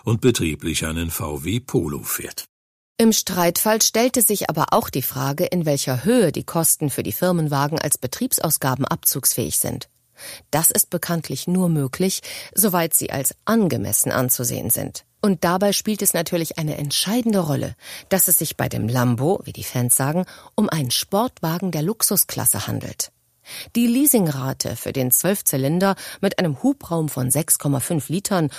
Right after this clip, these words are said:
Speaker 2: und einer Leistung von siebenhundertvierzig P S betrug immerhin rund sechstausendfünfhundert Euro im Monat.
Speaker 1: Das Finanzgericht München hatte die Kosten nur zu einem Drittel anerkannt. Wir waren gespannt, wie der Bundesfinanzhof das beurteilt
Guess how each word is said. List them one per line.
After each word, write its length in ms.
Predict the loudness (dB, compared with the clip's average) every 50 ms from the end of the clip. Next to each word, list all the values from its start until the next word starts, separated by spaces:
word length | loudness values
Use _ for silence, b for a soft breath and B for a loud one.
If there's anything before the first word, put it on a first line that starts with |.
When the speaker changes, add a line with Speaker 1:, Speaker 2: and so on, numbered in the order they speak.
| B B B 0
Speaker 2:
und 180 | 0 2 2
einer 160 | 2 2 2
Leistung 420 | 2 2 2 4 2 2 2 2 0
von 200 | 0 0 0 0
siebenhundertvierzig 960 | 2 2 2 2 2 2 2 2 0 -2 -4 -2 -4 -2 0 0 -2 -2 -2
P 120 | -2 -2 0
S 260 | 2 2 2 2 0
betrug 380 | 0 -4 -4 -2 -2 -4 -4 -4 0 2
immerhin 460 | 4 4 4 2 2 0 0 0 -2 B B B B B B _
rund 280 | 0 2 2 2 2 2
sechstausendfünfhundert 1600 | 2 2 2 0 2 2 2 2 2 -2 -4 -2 -2 0 0 0 -2 -2 -4 -2 0 0 0 0 -2 -2 -2 -2 -2 -4 -6 -10 -6 _
Euro 400 | 0 2 2 2 0 0 -2 -2 b b b b b b
im 160 | _ 2 2 4
Monat. 580 | 4 4 2 2 0 -4 -8 -8 -10 -12 -14 _ _ _ _ _ _ _ _ _ _ 0
Speaker 1:
Das 280 | 2 4 6 4 4
Finanzgericht 720 | 6 6 6 6 6 4 6 6 6 6 6 4 4 2
München 480 | 2 0 2 2 2 2 2 4 4 4
hatte 180 | 4 2 2
die 140 | 2 2 0
Kosten 640 | 0 -2 -2 0 2 2 2 4 2 2 2 2 2 0 _ _ _
nur 260 | -2 0 2 2 4 4
zu 200 | 4 2 2 2
einem 360 | 2 0 0 0 0 -2 -2
Drittel 480 | 0 2 2 2 2 0 -2 -2 -4 -6
anerkannt. 600 | -6 -6 -6 -6 -8 -8 -10 -12 -12 -14 -16 -20 -18 B B B B B B B
Wir 540 | -8 -6 -4 0 2 4 6 6 4 4 2
waren 340 | 0 -2 0 -2 -2 -4 -2
gespannt, 560 | 0 0 0 0 0 0 0 0 -2 -2 -2
wie 120 | -4 -4
der 160 | -2 -4 -4 -4
Bundesfinanzhof 920 | -4 -6 -4 -2 -2 -2 0 2 2 4 6 6 6 4 4 2 0 -2
das 260 | -6 -6 -4 -6 -6
beurteilt 540 | -6 -6 -4 -2 -2 0 2 2 2 0